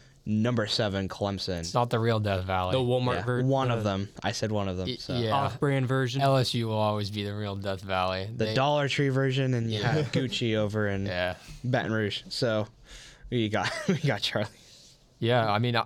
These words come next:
Speaker 2: coming off a big win, I feel like Clemson actually, I just saw this, uh, I actually caught a bit of the Miami game. That was just kind of on my T V on Saturday. They've got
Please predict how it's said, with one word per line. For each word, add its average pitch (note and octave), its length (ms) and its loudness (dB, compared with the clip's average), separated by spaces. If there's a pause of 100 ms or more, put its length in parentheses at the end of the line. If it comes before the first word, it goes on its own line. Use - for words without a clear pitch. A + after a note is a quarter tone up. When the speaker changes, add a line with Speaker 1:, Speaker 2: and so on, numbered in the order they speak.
Speaker 2:
coming D3+ 260 2
off D3 180 4
a A#2+ 40 -2
big A2+ 240 2
win, A#2 500 0 (180)
I A2 120 0
feel B2+ 280 0
like A#2 280 4 (200)
Clemson D3 360 2
actually, A#2 320 0
I A2+ 100 2
just C3 200 -2
saw A#2+ 180 6
this, A2 340 -6 (100)
uh, G2 300 -4 (220)
I A2+ 140 -2 (240)
actually A#2 260 -4
caught A2 200 0
a G#2 40 0
bit G#2+ 180 -2
of G2+ 60 -4
the G#2 60 -4
Miami G#2 440 -2
game. G#2 420 -4
That A#2 100 -4
was G#2+ 120 -6
just G#2 140 -6
kind G#2 160 -4
of G2 80 -6
on G2+ 360 -4 (360)
my G#2 180 -2
T G2+ 260 -6
V G2+ 400 -4 (380)
on G2 120 -6
Saturday. G2+ 640 -4 (120)
They've A#2+ 220 -2
got B2 300 4